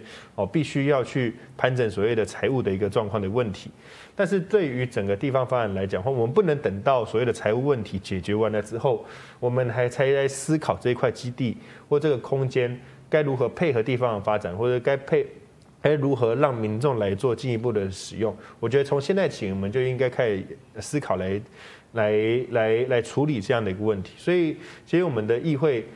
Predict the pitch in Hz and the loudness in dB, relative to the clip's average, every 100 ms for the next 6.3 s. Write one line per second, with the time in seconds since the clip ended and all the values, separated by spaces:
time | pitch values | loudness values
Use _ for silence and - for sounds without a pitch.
0 | - - 175 151 139 170 135 117 107 107 | -20 -4 2 2 2 0 -2 0 2 4
1 | 117 123 131 117 98 98 117 104 95 92 | 4 2 2 0 -2 -2 -2 -2 -2 -2
2 | 95 101 120 117 110 92 - 80 - - | 0 0 0 0 0 -2 -6 -8 -10 -6
3 | 107 151 170 180 180 156 165 156 160 180 | -2 0 0 2 2 2 2 0 2 2
4 | 131 113 113 - - - - 165 156 156 | 4 2 0 -6 -18 -4 0 2 4 4
5 | 147 127 131 117 127 127 139 107 - 104 | 4 2 2 0 0 -2 -2 -4 -6 -8
6 | 98 110 | -2 -2